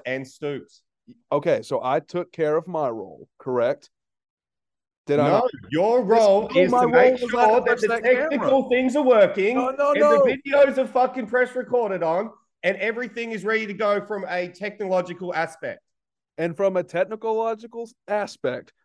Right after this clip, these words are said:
Speaker 2: on what we have and what we have to do, I did my job.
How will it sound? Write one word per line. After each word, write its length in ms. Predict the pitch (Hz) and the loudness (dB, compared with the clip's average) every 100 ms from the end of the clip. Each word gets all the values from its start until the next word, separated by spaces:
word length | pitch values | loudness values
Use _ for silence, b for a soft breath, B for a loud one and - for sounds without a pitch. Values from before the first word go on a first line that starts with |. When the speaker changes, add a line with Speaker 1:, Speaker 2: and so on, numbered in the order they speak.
| _ | _
Speaker 2:
on 180 | 139 147 | -4 0
what 220 | 151 135 | 0 0
we 200 | 139 226 | -2 -2
have 460 | 226 190 135 120 - - | 0 -2 -2 -6 -12 -10
and 180 | 135 143 | -8 -6
what 180 | 139 127 | -6 -4
we 180 | 151 | -4
have 280 | 175 175 170 | -2 -4 -4
to 100 | - | -8
do, 400 | 165 151 117 107 _ _ _ _ _ _ _ _ _ _ _ _ - | -8 -6 -6 -8 _ _ _ _ _ _ _ _ _ _ _ _ -4
I 240 | 139 175 | 0 0
did 380 | 156 151 165 170 170 _ | 0 0 0 -2 -6 _
my 280 | 127 147 147 | -6 -4 -4
job. 400 | 131 135 87 | -4 -6 -6